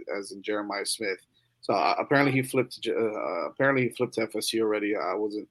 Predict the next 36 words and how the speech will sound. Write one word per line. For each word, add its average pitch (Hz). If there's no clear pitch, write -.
I 110
wasn't, 107
uh, 101
aware 127
of 104
that. 107
Uh, 117
do 110
you 123
see 143
us 131
going 131
after 120
McCoy 135
and 113
Barney? 110
Uh, 107
apparently 127
McCoy 120
is 131
still 120
committed 104
to 101
F 107
S -
U, 107
uh, 107
and 107
Barney 139
is 117
still 113
committed 110
to 110
U 113
F, 107
if 101